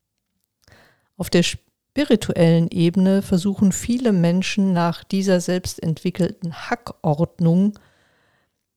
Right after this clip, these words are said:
Wert in sich zu projizieren oder Wert in irgendeinen Guru,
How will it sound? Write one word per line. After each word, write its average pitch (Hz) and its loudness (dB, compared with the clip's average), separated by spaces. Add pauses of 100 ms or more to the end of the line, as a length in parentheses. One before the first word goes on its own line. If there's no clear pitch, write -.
(500)
Wert 190 0
in 185 -2
sich 190 -4
zu - -6
projizieren 190 -2 (160)
oder 185 0
Wert 214 2
in 180 0
irgendeinen 175 2
Guru, 175 0